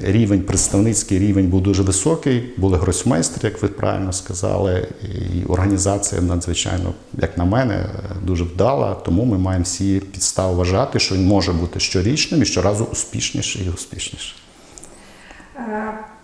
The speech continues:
Speaker 2: ми відсвяткували День міста. В ті дні було освячення і відкриття, е, відремонтованого, оновленого відділення поліклінічної нашої міської лікарні. Е, на цьому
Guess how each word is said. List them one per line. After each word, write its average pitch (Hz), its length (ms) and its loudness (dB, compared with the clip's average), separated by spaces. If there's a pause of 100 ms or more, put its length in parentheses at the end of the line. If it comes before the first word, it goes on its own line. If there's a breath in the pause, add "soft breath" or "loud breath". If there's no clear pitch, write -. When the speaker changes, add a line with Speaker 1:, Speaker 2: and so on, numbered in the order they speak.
(200)
Speaker 2:
ми 240 220 4
відсвяткували 208 720 -2
День 190 680 -4
міста. 254 420 0
В - 460 -8
ті 247 100 2
дні 190 640 -2
було 185 480 -2
освячення 208 580 -4
і 196 120 -4
відкриття, 190 960 -2 (180)
е, 190 160 -6
відремонтованого, 190 880 -2
оновленого 180 580 -4 (180)
відділення 196 480 -12
поліклінічної 190 720 -10 (140)
нашої - 240 -14 (120)
міської 220 380 -10
лікарні. 277 480 -6 (480 loud breath)
Е, 190 300 -2
на 214 120 0
цьому 214 240 -2